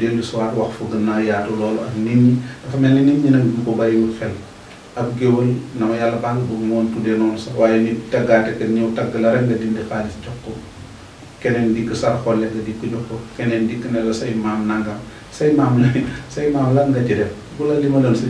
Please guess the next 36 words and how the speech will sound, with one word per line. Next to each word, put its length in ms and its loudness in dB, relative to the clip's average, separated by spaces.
junniy 280 4
maam 260 4
yi 60 4
tamit, 260 0
lan 180 4
la, 160 4
lan 160 4
nga 160 4
ci 80 -2
def? 120 -4
Ban 160 4
effort 300 4
nga 100 6
def 180 0
pour 100 -4
am 200 -4
maam 260 -2
yooyu? 180 -6
Du 100 0
benn 220 4
effort. 340 0
Li 140 4
nga 120 10
def 240 4
pour 200 4
am 380 2
ñu 160 4
mën 260 4
laa 180 4
woy 200 2
mooy 280 2
li 80 -2
nga 120 2
defal 340 -2
sa 140 -6
bopp 200 -2